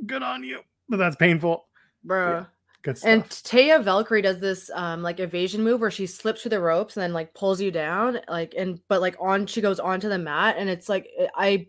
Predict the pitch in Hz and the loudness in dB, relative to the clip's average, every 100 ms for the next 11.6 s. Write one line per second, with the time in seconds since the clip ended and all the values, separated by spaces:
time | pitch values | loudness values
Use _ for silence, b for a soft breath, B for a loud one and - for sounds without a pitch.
0 | _ - 185 302 - 180 175 196 180 175 | _ -2 2 2 0 -8 -4 -4 -6 -6
1 | 175 165 170 175 185 170 - 180 170 - | -4 -4 -8 -10 -10 -10 -4 -2 -2 -2
2 | 175 180 175 - 170 202 196 165 180 170 | 0 0 -4 -4 -2 -2 -4 -4 -6 0
3 | 202 190 175 170 - 165 180 - _ _ | 2 2 0 -4 -6 -10 -10 -14 _ _
4 | _ _ B B B B - 147 - 180 | _ _ B B B B -6 -4 2 6
5 | 202 208 202 202 - 160 139 135 117 - | 8 8 6 4 0 -2 0 -2 -6 -8
6 | 147 139 127 117 123 156 _ _ - 143 | -4 -2 -2 -4 -10 -16 _ _ -2 0
7 | 147 127 131 131 143 147 - _ _ _ | 0 -2 -6 -8 -14 -18 -20 _ _ _
8 | _ 127 143 156 214 208 147 135 139 131 | _ -6 2 4 4 2 -4 -2 0 -2
9 | 143 - 135 120 131 131 127 123 123 120 | -4 -6 -4 -2 -2 0 0 -2 -4 -10
10 | 117 117 131 123 - 156 - 165 _ - | -12 -12 -12 -12 -12 -16 -16 -20 _ 2
11 | 151 143 185 190 190 | 4 4 -2 -8 -10